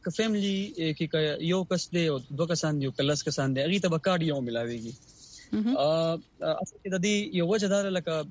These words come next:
Speaker 1: ضروري نه ده چې په هر فیملی کې د لس ونه کسان بیمار وي او هر، دغه وي، که نه؟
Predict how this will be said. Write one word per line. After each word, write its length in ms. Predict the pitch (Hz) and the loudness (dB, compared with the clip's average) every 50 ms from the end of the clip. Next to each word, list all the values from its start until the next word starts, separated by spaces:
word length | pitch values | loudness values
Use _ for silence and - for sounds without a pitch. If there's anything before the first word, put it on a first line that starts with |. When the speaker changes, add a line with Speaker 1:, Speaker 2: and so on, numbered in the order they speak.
| - - 160 | -8 -6 -6
Speaker 1:
ضروري 340 | 151 147 165 170 165 185 190 | -4 -2 -2 0 0 0 0
نه 160 | 202 208 196 | 2 2 2
ده 80 | 175 | 0
چې 100 | 160 - | 0 -2
په 140 | 156 - 151 143 151 | -4 -4 -4 -2 -2
هر 120 | 160 156 | -4 -4
فیملی 380 | 156 - - 156 156 151 139 131 | -4 -2 -2 -2 0 0 -2 -2
کې 80 | - | -2
د 80 | 131 127 | -2 -2
لس 220 | 131 139 147 - | 0 0 0 0
ونه 160 | 139 131 127 120 | -2 -2 -2 -2
کسان 340 | - 127 - 143 143 139 | -4 -2 -2 0 0 0
بیمار 320 | 123 127 123 135 135 135 127 | 0 0 0 2 2 0 0
وي 120 | 127 127 | 0 0
او 120 | 120 123 123 139 | 0 0 0 0
هر، 40 | 139 - - 139 131 - - 143 | 0 -2 -4 -8 -8 -4 -4 0
دغه 220 | 139 135 127 127 135 | 2 2 2 2 0
وي، 120 | 120 120 | -2 -2
که 100 | - 135 | 0 0
نه؟ 160 | 156 202 214 | 0 0 -2